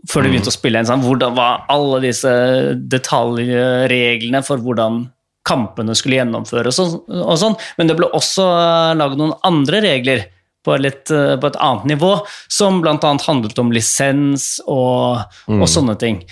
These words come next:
Speaker 1: Det skulle bli lettere å få lisens
Speaker 2: Mm.
Speaker 1: for neste år. Man, man må ikke ha, for eksempel, altså man, man må ikke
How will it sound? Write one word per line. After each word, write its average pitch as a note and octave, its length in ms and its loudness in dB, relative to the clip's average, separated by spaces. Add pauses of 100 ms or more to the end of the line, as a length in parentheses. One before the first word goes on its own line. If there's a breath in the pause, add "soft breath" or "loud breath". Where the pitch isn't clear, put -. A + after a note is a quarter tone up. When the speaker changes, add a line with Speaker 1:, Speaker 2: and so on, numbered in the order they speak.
(140 loud breath)
Speaker 1:
Det E3 100 -2
skulle D3+ 240 0
bli D3+ 120 2
lettere D#3 420 -2
å D3 80 -2
få C#3+ 160 0
lisens E3 720 -2 (560)
Speaker 2:
Mm. G2 280 2
Speaker 1:
for D#3+ 100 2
neste D#3 300 0
år. E3 160 2
Man, D#3+ 220 2
man D#3+ 180 4
må D3+ 140 2
ikke D3+ 140 -2
ha, C3 260 2
for D3+ 140 -6
eksempel, C3+ 420 -4 (260 loud breath)
altså D#3 100 4
man, D#3+ 160 2
man E3 160 2
må D3+ 100 2
ikke F3+ 100 -2